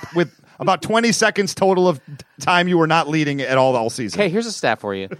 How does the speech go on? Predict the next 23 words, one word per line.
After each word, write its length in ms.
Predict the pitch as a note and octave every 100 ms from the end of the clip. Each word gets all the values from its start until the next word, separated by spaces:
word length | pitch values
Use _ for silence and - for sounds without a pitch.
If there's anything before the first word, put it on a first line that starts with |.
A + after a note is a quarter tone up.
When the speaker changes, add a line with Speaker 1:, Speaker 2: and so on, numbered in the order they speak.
| - -
Speaker 2:
How 180 | A3 D4
about 340 | C4+ G#3+ D#3
being 200 | E3+ F3
a 40 | D#3
team 580 | - F#3 F3+ C3+ A#2 - _ _ _
that 140 | C#3+ C3+
has 160 | C3+
shut 340 | - - A3+ A3+
out 280 | G3+ D#3+
three 280 | - G3+ A3+
teams 360 | - G3+ F#3 D3+
in 80 | C3+
the 80 |
first 320 | - D3+ D3+ D3+
half? 480 | A2+ E2 - _ _ _ -
Speaker 1:
Okay. 220 | D3 B2 B2
Speaker 2:
And 160 | B2 A#2+
they're 100 | A#2+
two 180 | - D3+
and 100 | A2
three. 300 | A#2+ F#2+ D#2+ B2
Speaker 1:
Ooh. 180 | E3
<laughs> 40 | G#2